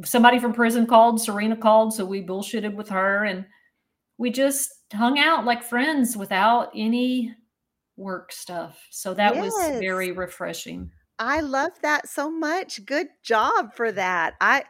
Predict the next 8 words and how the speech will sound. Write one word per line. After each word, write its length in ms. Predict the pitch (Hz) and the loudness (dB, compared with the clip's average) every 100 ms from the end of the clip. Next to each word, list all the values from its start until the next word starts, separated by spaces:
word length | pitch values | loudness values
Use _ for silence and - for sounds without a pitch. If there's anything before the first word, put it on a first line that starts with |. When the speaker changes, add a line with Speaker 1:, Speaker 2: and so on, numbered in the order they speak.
| - - - | -18 -18 -2
Speaker 2:
that 360 | 233 254 359 | 2 4 2
separation 1200 | - - 311 277 247 226 262 - 262 247 233 233 214 214 | -4 -6 -6 -6 -2 -2 -2 -4 -4 -4 -2 -6 -6 -2
of, 440 | 202 196 196 180 - | 0 0 -2 -6 -6
uh, 380 | 208 190 180 180 _ _ _ _ _ _ _ - | -2 -2 -4 -8 _ _ _ _ _ _ _ -6
work, 480 | 208 226 214 196 208 | 2 4 4 0 -2
like 300 | 175 196 - | -4 -4 -2
the 240 | 170 - - _ | -4 -4 -16 _
work-home 880 | 202 220 226 - 233 220 208 202 | 0 0 0 -4 -4 -2 -4 -10